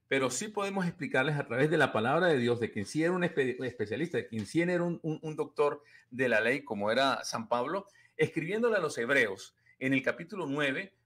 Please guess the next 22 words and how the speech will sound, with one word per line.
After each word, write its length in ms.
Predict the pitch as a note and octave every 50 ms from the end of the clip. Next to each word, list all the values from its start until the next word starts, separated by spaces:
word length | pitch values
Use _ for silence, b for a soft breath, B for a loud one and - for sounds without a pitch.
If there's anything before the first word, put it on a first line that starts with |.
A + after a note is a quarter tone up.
| _ _
versículos 600 | B2 A#2 - - E3 - E3 D3 C3 A#2+ - _
dos 280 | - F3 F3+ F3 F3+ - D3+
y 80 | B2+
tres. 340 | - A#2+ A2 - - - -
Me 80 | A#2 A#2
encantaría 420 | A#2+ B2 A2+ B2+ C3+ D#3+ F#3+ F#3
que 100 | G3 E3
nos, 300 | C#3 B2 - - - - -
eh, 140 | A2+ A2 G#2
dijeras, 460 | G#2+ A2 A2+ - - F#3 E3+ D#3 -
papá, 420 | - C#3+ - D3 D3+ D3 - - _
un 160 | D3+ C#3 C3+
poco 460 | - G3 F#3 F#3+ - C#3+ D3+ D3 - _ _ _ _ _ _
la 160 | - G#2+ A2 A2+
descripción 500 | G#2 - _ A#2 - - D#3 E3 E3+ D#3
de 80 | D3+ C#3
lo 140 | B2 A2+
que 120 | - A2+ A#2
es 200 | A2+ - - _
ese 220 | - B2+ - - C#3
lugar 320 | C3 A#2+ A2 B2+ B2 B2
santísimo, 800 | - - C3+ C3 B2 - G3 G3 - - C3+ B2 A2 G2 -